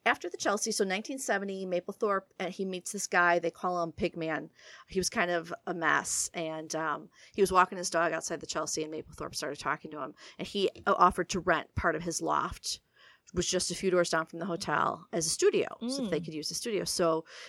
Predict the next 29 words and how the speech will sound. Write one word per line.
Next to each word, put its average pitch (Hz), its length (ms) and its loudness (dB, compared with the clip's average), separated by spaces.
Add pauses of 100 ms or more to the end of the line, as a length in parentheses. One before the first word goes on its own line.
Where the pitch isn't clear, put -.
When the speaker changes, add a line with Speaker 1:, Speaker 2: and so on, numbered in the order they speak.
Speaker 1:
but 190 140 -2
soon 214 180 2
after, 220 640 2 (520)
uh, - 160 -4
Pigman 170 600 4 (220)
died, 160 420 2 (340)
Speaker 2:
Mm. 226 340 -10
Speaker 1:
and 170 220 -2
so 175 480 4
they 180 260 4
ended 196 160 0
up, - 200 -2 (120)
Mapplethorpe 185 520 0
and 165 120 -8
Smith 240 360 -4
ended 175 260 -2
up 165 160 0
renting 165 380 -4
the 160 80 -6
whole 160 160 -2
place - 300 -4
for, - 120 -6
like, - 220 -4
two 175 160 -2
hundred 156 180 -6
forty 156 220 0
dollars 151 320 -4
a 170 40 -12
month. 151 380 -6